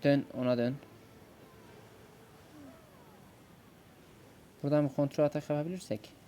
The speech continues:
Hepsine sekiyor ama bu biraz gıcık bir kart. Evet.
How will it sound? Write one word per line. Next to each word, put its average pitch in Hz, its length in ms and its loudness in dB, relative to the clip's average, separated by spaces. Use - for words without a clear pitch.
Hepsine 143 340 0
sekiyor 131 400 -2
ama 101 180 -4
bu 110 160 -4
biraz 120 380 -4
gıcık 127 340 -6
bir 117 60 -2
kart. 123 320 -4
Evet. 104 420 -6